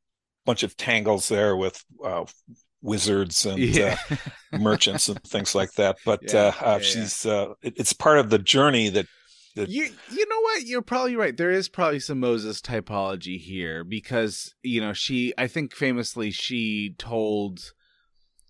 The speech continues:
Speaker 2: her Khalasar, "You, you're not going to be, you're gonna serve me differently. You're not gonna be slaves anymore. If you,
Speaker 1: Mm-hmm.
Speaker 2: if you stay, you, you're gonna choose to stay." So there is a, something of her liberator muscles that she's already stretched.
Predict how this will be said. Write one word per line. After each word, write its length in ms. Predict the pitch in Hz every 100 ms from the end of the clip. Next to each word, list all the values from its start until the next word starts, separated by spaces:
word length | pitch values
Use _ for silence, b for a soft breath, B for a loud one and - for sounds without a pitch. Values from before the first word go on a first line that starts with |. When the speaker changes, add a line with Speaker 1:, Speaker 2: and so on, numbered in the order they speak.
| _ -
Speaker 2:
her 360 | 117 107 101 95
Khalasar, 1000 | - 123 113 110 - 107 101 98 98 98
"You, 180 | 101 110
you're 180 | 113 110
not 260 | 107 104 -
going 300 | 101 98 92
to 80 |
be, 300 | 82 95 92 -
you're 180 | 135 135
gonna 200 | 160 135
serve 280 | 180 143
me 140 | 123 107
differently. 640 | 90 104 90 - 65 -
You're 160 | 90 101
not 120 | 104
gonna 120 | 113
be 120 | 90 87
slaves 480 | - 98 87 73
anymore. 520 | 80 69 60 52 50 - B B B -
If 80 |
you, 100 | 101
Speaker 1:
Mm-hmm. 140 | 113 113
Speaker 2:
if 120 | 107
you 120 | 131
stay, 320 | 120 - 151 139
you, 140 | 123
you're 280 | 120 120 113
gonna 180 | 107 92
choose 420 | - 117 107 90
to 120 | 107
stay." 340 | 101 - - 90
So 160 | 123
there 200 | 117 139
is 180 | 151 -
a, 120 | 135 b b b
something 500 | - - 180 - 156
of 200 | 131 120
her 160 | - 110
liberator 920 | 101 104 92 101 98 95 95 92 85 _ _ _ _ _
muscles 580 | 113 110 - 98 87 -
that 180 | 95 -
she's 220 | 104 92
already 240 | 87 85
stretched. 920 | - - - 92 73 - - - -